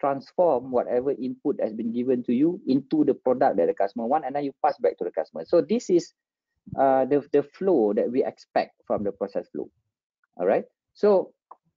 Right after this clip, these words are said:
uh, normally kalau you tengok nanti bila kita buat process flow, uh, dia, issue dia is that how much time that you spend in the process. Okay. Uh, so proses tu yang biasanya lama. Uh,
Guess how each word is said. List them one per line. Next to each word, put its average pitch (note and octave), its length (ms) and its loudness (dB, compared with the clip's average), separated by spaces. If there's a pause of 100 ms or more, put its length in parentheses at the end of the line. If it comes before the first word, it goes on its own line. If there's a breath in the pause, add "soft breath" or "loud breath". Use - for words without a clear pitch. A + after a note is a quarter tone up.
uh, C3+ 320 -4
normally C#3+ 640 -2
kalau C#3 240 -4
you C#3+ 240 -4
tengok D3+ 400 -4
nanti B2 240 -6
bila A2 160 -2
kita A#2 240 -2
buat G2+ 160 0
process F#2 320 -4
flow, - 320 -8 (240)
uh, F#2 80 4
dia, F3+ 480 4 (400)
issue F3+ 400 2
dia F3 160 4
is A2+ 160 0
that F2 240 0
how G3 320 0
much G3 320 -2
time C#3+ 320 -2
that F#2+ 80 0
you A#2 160 0
spend G2 320 0
in F2+ 80 -8
the F2 80 -6
process. - 560 -12 (1040)
Okay. A2+ 320 -2 (320)
Uh, D2 160 -8
so C#3+ 200 0
proses D#3+ 520 -2
tu F#3+ 80 -2
yang C3 240 2
biasanya A#2 400 -2
lama. A2 320 0 (320)
Uh, C3+ 240 -10